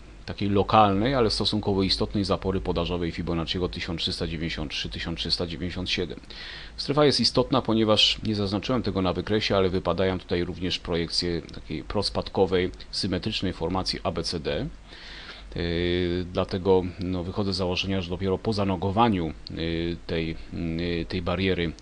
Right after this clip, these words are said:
cenowej moglibyśmy oczekiwać kontynuacji ruchu wzrostowego. Yy, więc, yy, no, sprawa jeszcze jest nierozstrzygnięta,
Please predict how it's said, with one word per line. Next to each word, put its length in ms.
cenowej 600
moglibyśmy 560
oczekiwać 680
kontynuacji 760
ruchu 340
wzrostowego. 720
Yy, 640
więc, 460
yy, 480
no, 120
sprawa 320
jeszcze 240
jest 140
nierozstrzygnięta, 1040